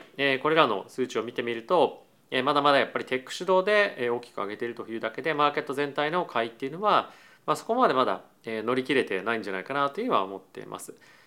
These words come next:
はい。で、あとはですね、金利見ておきたいのは、えー、さっき十年債見ましたけれども、二年債の金利ですね。えー、こちらに関しても、まあ、順調に下がっているということで、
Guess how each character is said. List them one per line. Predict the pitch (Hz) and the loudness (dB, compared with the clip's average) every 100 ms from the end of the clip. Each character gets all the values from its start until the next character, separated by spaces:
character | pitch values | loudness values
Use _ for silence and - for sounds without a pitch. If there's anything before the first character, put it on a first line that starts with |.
| _ | _
は | - 123 | 0 2
い。 | 127 | 2
で、 | 143 | 0
あ | 220 | 0
と | 262 | 2
は | |
で | 156 | 2
す | 123 | 0
ね、 | |
金 | 113 143 | -4 -4
利 | 147 | -2
見 | 156 | -2
て | 156 | 0
お | 113 | 0
き | - | 0
た | 127 | -2
い | 117 | -2
の | 107 | 2
は、 | 143 127 - - _ _ | 4 4 2 -14 _ _
え | 127 | -2
ー、 | |
さ | 131 | 0
っ | 220 | 0
き | 117 | 0
十 | 131 | 0
年 | 139 | 0
債 | 127 120 | 0 -2
見 | 117 | -2
ま | 120 | -6
し | 117 | -6
た | 104 | -10
け | - | -8
れ | |
ど | 98 | -8
も、 | 104 | -8
二 | 110 | -4
年 | 165 | -2
債 | 190 185 | 0 0
の | 175 | -2
金 | 165 151 | -4 -4
利 | 147 | -4
で | |
す | 139 | -4
ね。 | 127 127 - - - | -4 -4 -6 -20 -6
え | 143 | 0
ー、 | 147 | 2
こ | 156 | 2
ち | 160 | 2
ら | |
に | 156 | 2
関 | 160 160 | 2 0
し | |
て | 160 | 0
も、 | 180 196 190 | 2 4 4
ま | 117 | 0
あ、 | |
順 | 113 110 | -2 -4
調 | 120 | -6
に | 110 | -4
下 | 117 | -2
が | 117 | -2
っ | - | -4
て | |
い | 107 | -10
る | |
と | - - | -10 -14
い | 113 | -12
う | |
こ | 110 | -8
と | 117 | -4
で、 | 151 165 - - | 2 2 2 -6